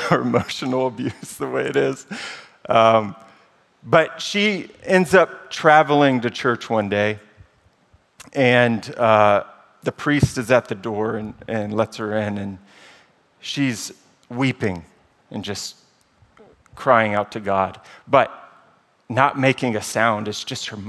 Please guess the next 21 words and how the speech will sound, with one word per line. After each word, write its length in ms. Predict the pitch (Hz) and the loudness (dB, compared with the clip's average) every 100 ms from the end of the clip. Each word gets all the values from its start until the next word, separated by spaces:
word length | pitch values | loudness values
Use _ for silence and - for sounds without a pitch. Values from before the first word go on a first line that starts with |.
| 113 - _ | -10 -10 _
her 180 | - 107 | -10 -2
mouth 360 | 107 117 117 | 0 0 -4
is 180 | 110 110 | -10 -8
moving, 440 | 113 120 113 113 98 | -8 -6 -4 -6 -6
but, 200 | 101 - - - - - - | -8 -10 -16 -20 -20 -20 -10
and 160 | 110 98 | -8 -4
her 160 | 110 | -4
heart 440 | 107 123 127 123 127 | 0 4 4 2 -4
is, 300 | 98 - - | -8 -10 -8
is 180 | 120 98 | -8 -6
being 240 | 139 110 | -4 -4
poured 360 | - - 123 110 | -8 -4 -2 2
out. 380 | 107 107 - - - - _ _ | 4 4 0 -20 -20 -20 _ _
Have 240 | - 160 | 0 2
you 80 | 156 | 4
ever 160 | 170 190 | 4 6
done 220 | 139 135 | 6 6
that? 220 | 151 139 | 6 6
Have 140 | 131 | 2
you 60 | 135 | 2
ever, 340 | 151 160 113 | 2 2 0